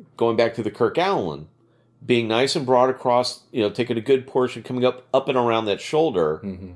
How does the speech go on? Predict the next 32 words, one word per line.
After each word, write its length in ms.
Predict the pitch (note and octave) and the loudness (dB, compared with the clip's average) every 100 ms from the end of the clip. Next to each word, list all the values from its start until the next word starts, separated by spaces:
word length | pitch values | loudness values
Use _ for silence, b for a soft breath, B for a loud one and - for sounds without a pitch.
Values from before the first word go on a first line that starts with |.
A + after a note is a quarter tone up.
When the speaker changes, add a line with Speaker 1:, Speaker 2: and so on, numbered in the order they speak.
| F2 _ _ _ _ - | -20 _ _ _ _ -6
Speaker 1:
The 80 | |
cape 260 | A#2+ E3+ D#3+ | -2 0 0
has 200 | C#3 C#3+ | -2 -2
this 180 | C3+ B2 | -2 -4
hang. 400 | - D#3 D#3 A#2+ | -4 -4 -2 -2
It's 160 | F#2+ - | -4 -2
got 180 | A#2+ | -2
this 160 | B2+ A2+ | -2 -4
body 440 | G2 B2 C#3 E3 | 0 0 2 0
behind 480 | B2+ G#2+ F#2+ G2 G2 | 0 -2 0 -2 0
it 120 | G2+ - | -2 0
to 60 | |
where 300 | A2+ A2 G#2 B B _ _ _ - | 0 2 0 B B _ _ _ -4
you're 180 | C#3 D#3 | 0 2
gonna 120 | D#3+ | 2
see 160 | - | 2
more 180 | B2+ A#2+ | 2 2
of 60 | G#2 | 2
that 180 | G2 - | 0 0
cape 220 | A#2 - | -2 0
right 180 | F#2+ D2+ | -2 -2
behind 340 | D#2 F#2 F#2+ | -4 -4 -6
him. 160 | C2+ G#1+ - | -8 -12 -12
Speaker 2:
Mm-hmm. 260 | F#2+ G2 F2+ F2 | -10 -10 -14 0
Speaker 1:
It, 200 | A#2 - | 0 2
it, 200 | A#2+ B2 | -2 2
it's 220 | B2 A#2+ | 0 0
just 240 | C#3 B2+ - | -4 -6 0
going 300 | B2 A2+ G2 | 0 0 -2
to, 340 | G#2 F#2 E2 - _ _ _ _ _ _ _ _ _ | 2 2 2 -6 _ _ _ _ _ _ _ _ _
you 100 | G#2+ | -4
know, 340 | F#2+ E2+ D#2+ | 0 0 -2